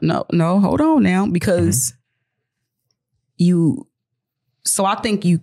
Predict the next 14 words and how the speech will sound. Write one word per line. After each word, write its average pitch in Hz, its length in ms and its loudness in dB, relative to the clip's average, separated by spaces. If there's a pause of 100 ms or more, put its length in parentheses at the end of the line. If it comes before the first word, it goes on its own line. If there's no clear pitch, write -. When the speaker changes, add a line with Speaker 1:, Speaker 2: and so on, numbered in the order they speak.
(100)
Speaker 1:
you 175 180 2
have 208 420 -2
to 175 140 -2
think 202 380 -2
about 147 580 -2 (540)
why 147 880 0 (300)
the 156 200 -4
industry 160 500 0
is 156 100 0
the 147 80 0
way 143 140 0
that 143 160 -2
it 104 140 -2
is. - 480 -6